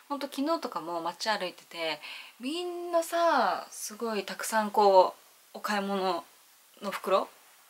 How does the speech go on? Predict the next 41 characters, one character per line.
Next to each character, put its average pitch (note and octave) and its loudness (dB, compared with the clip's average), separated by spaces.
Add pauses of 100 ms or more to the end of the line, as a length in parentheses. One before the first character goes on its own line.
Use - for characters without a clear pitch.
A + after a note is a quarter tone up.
(480)
下 - 0
げ F3+ -2
て E3 -12
て D#3+ -10
さ、 D#3+ 2
ま E3 -4
あ、 - -14
プ - -14
レ F#3+ 2
ゼ F3+ -2
ン E3 -12
ト E3 -12
の D#3 -8
も D#3+ -8
の D#3+ -4
も D#3 -6
あ F3+ 0
る D#3+ -6
だ D3+ -6
ろ D3 -8
う D#3 -6
し、 D#3+ 0
自 D3+ -6
分 D3+ -10
っ D3+ -14
て D#3 -10
誰 E3+ 2
か E3+ 2
に D3+ -2
買 F3 -2
っ - -4
て F3 -4
る E3 -4
も E3+ -6
の E3+ -4
と - -12
か D#3 -16
も D3+ -4
あ D#3 -2
る D#3+ -6
だ D#3 -10